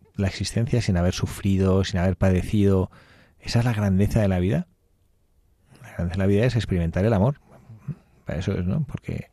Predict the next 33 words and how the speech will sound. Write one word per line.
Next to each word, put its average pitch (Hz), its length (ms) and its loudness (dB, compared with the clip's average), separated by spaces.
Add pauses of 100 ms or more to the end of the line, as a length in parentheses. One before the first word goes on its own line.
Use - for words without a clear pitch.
(140)
para - 160 -6
eso 101 280 -4 (160)
venimos 87 340 0
al 90 100 0
mundo, 117 260 2
¿no? 107 100 -2
Para 78 140 -2
amar 101 180 0
y - 20 0
ser 101 140 -2
amados. 107 340 -2 (640)
Y 98 60 0
entonces, 98 400 2 (380)
hombre, 110 220 2 (200)
no 101 240 2
digo 117 220 6
que - 100 -10
sea 92 480 -2 (340)
un 98 380 4
plato 101 240 2
de 92 40 6
gusto 101 220 2
sufrir 117 400 4
o 98 80 4
tener 101 120 2
una 98 120 4
enfermedad 98 560 0
o 98 60 2
tener 95 180 2
un 98 60 4
hijo 95 140 0
enfermo, 104 500 4
¿no? 135 160 -2